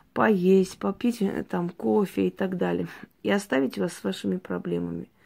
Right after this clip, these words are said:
И был у вас в жизни переломный момент, вот этот вот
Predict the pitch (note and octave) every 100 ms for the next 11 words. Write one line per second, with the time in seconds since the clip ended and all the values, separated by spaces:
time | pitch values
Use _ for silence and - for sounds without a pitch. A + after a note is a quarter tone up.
0 | - - - - F#3+ A#3+ A3+ G3 - -
1 | F#3+ F#3 G3 F#3 F3 F3+ F3+ F3+ F3+ F3
2 | F3 F3 F3 G#3+ C4 - _ _ - -
3 | _ _ _ - - - - - - -
4 | -